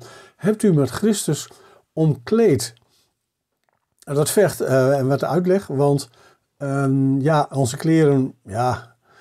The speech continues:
nou ja, we hebben allerlei soorten kleren, zeker in het welgestelde Westen. We hebben ook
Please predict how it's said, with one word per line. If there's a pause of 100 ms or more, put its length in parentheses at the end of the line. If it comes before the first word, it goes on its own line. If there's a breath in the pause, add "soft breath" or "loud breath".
(340 soft breath)
nou
ja,
we
hebben
allerlei
soorten
kleren,
zeker
in
het
welgestelde
Westen.
We
hebben
ook